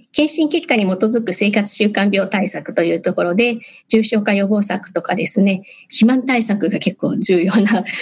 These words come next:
業務になって、メタボ対策も、あの、しっかりやっています。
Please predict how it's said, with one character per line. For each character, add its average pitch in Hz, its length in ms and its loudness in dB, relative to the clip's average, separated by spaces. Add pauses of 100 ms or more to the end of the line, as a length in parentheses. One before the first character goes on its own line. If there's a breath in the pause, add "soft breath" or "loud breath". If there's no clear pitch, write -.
(140 loud breath)
業 196 120 4
務 170 140 0
に 156 60 0
な 170 120 0
っ - 20 -4
て、 - 180 -2
メ 175 120 2
タ 208 100 2
ボ 202 100 0
対 202 200 2
策 175 240 -2
も、 233 260 2
あ 165 120 -2
の、 160 120 0
し - 140 -6
っ - 40 -10
か - 120 -2
り 160 120 0
や 175 100 -4
っ - 60 -14
て - 140 -6
い 156 80 -2
ま - 160 -6
す。 - 180 -14